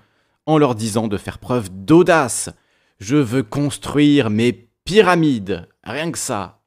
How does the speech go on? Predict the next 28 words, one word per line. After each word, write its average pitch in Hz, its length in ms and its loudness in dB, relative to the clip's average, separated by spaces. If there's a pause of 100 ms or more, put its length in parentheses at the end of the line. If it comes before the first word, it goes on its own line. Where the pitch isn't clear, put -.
(280)
aurait 123 180 0
déclaré, 117 640 -2
euh, 98 160 0
a-t-il 135 240 -6
déclaré 123 360 0
selon 135 240 -4
des 117 100 0
personnes 123 400 -4
connaissant 139 440 -4
bien 92 260 -6 (520)
les 117 180 0
instructions 107 580 -8
du 95 120 -14
prince - 360 -10
Mohamed. 87 340 -6 (1900)
Le 143 100 2
gouvernement 151 400 2
saoudien 127 580 -2
s'est - 140 -6
refusé 123 440 -2
à 104 40 0
tout 104 120 -18
commentaire, 95 540 -4
renvoyant 104 540 -2
les 98 140 -6
questions 113 460 -8
vers 101 160 -4
Neom. 92 340 -4